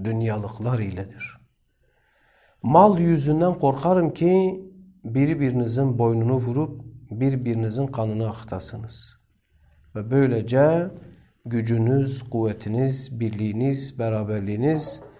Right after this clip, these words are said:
dağılıp gider." İşte Allah Resulü Aleyhisselatü Vesselam bizi bu konuda sık sık uyarıyor. Hatta bir gün Mescid-i Nebevi'de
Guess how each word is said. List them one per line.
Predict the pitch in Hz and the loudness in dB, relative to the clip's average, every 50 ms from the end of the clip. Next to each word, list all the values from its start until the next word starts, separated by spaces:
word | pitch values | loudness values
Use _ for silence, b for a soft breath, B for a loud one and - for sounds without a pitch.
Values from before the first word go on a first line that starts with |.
| B B B B B B | B B B B B B
dağılıp | 107 107 123 123 123 120 117 120 127 143 135 139 139 | -2 2 6 6 6 6 4 2 2 0 0 -2 -6
gider." | - 104 - 107 101 92 85 85 - - - - - _ _ _ _ _ _ _ _ _ _ _ _ _ _ _ _ _ _ _ _ | -8 -6 -4 -4 -4 -4 -4 -6 -6 -8 -8 -10 -16 _ _ _ _ _ _ _ _ _ _ _ _ _ _ _ _ _ _ _ _
İşte | - - - - | -14 -10 -4 0
Allah | 127 131 147 185 196 208 202 | 0 2 2 4 4 4 2
Resulü | 185 196 - 170 160 | 0 0 0 0 2
Aleyhisselatü | 147 147 143 139 143 139 131 127 - 131 | 2 4 2 2 0 -2 -2 -2 0 -2
Vesselam | 120 120 - 120 113 113 113 110 | -2 -2 -2 -4 -2 -2 -2 -2
bizi | 117 127 151 160 156 | -2 -4 -4 -4 -4
bu | 165 - | -4 -2
konuda | 147 127 117 110 101 | -2 -2 -2 -2 -4
sık | - - 139 - - | -6 -8 -8 -8 -8
sık | - 117 113 - 117 | -8 -10 -8 -6 -6
uyarıyor. | 110 107 104 101 110 117 117 107 98 110 - - - - - - _ _ _ _ _ b b b b b b b b b b b b | -6 -4 -4 -6 -6 -6 -6 -6 -8 -10 -12 -16 -20 -20 -20 -20 _ _ _ _ _ b b b b b b b b b b b b
Hatta | b 170 175 - 190 175 165 | b -2 0 2 2 2 2
bir | 196 202 | 2 0
gün | 185 180 180 170 | 0 2 2 4
Mescid-i | 160 156 147 147 - - 170 165 165 160 156 156 - - | 4 2 2 0 -2 -2 0 2 2 2 0 0 -2 -2
Nebevi'de | 147 135 127 123 127 120 120 120 120 117 143 156 160 165 165 - | 0 0 2 2 2 2 2 2 2 2 2 2 2 2 0 -2